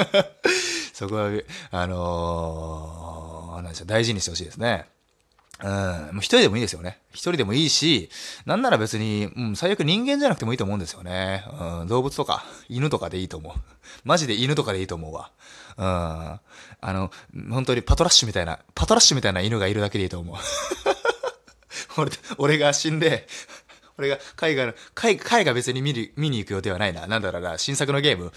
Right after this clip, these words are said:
うん。<laughs> 新作のゲームの、あの、秋-、秋葉原のね、秋葉原のあの、なんですよね、あの、なんだっけ、名前忘れたな。えーっとね、ドスパラ？もうドスパラっていうのがあるんですよ。ドスパラっていう <laughs> ゲーセン。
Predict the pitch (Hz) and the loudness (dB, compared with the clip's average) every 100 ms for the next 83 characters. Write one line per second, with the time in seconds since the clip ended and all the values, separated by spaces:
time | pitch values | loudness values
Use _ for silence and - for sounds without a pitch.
0 | - - 113 107 104 - - - - 180 | -16 -8 -4 -2 -2 -6 -12 -16 -6 -2
1 | 170 156 156 160 151 120 104 - - - | 2 4 4 6 4 2 -6 -12 -14 -6
2 | 110 110 117 127 - 147 139 139 151 170 | -2 0 0 -2 -4 -2 -2 -2 -2 -2
3 | 110 98 120 - _ - 110 131 - 113 | -2 0 -4 -6 _ -10 -2 0 0 0
4 | 90 92 95 92 87 113 101 87 92 92 | -2 -2 -4 -4 -8 -10 -10 -8 -6 -6
5 | 92 90 - - - - - 110 123 143 | -6 -8 -10 -16 -8 -4 -4 -4 -2 0
6 | 147 139 127 - - _ _ _ _ _ | 2 2 0 -2 -8 _ _ _ _ _
7 | _ - 107 110 110 101 87 - - 135 | _ -10 -6 -4 -4 -6 -6 -10 -2 0
8 | - 156 175 - 107 107 120 143 147 131 | 2 2 0 -8 -8 -4 2 2 2 0
9 | 104 110 - 104 123 123 131 131 - - | 0 -2 -4 -8 -6 -4 -4 -4 -6 -18
10 | - - - 135 143 143 | -20 -20 -6 2 2 2